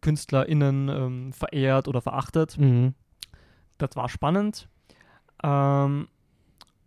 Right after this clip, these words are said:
Speaker 1: oder auch, äh, Beziehungsdynamiken
Speaker 2: Mhm.
Speaker 1: wurden teilweise interessante Themen angeschnitten.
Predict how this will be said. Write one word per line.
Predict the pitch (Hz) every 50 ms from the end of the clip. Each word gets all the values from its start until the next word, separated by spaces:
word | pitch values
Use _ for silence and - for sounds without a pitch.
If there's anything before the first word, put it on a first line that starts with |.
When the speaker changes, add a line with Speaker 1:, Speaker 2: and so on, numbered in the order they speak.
| _ _ _ _ _ _ _ _
Speaker 1:
oder | 170 147 135 -
auch, | 131 131 131 - -
äh, | 160 135 131 127 127 -
Beziehungsdynamiken | - - - - 165 180 196 185 - - 170 156 165 170 175 175 165 170 165 170 170 165 160
Speaker 2:
Mhm. | 147 143 127 135 135 143 - - _ -
Speaker 1:
wurden | 147 147 147 143
teilweise | 151 143 143 143 147 135 139 135 139 135 139 143 143 147 156 - - 180 175 190 226 - _ _ _ _ _
interessante | - - 151 147 151 165 175 175 180 156
Themen | - 156 151 156 151 147 - - _
angeschnitten. | - 156 180 185 190 - - - 190 185 - 185 190 214 247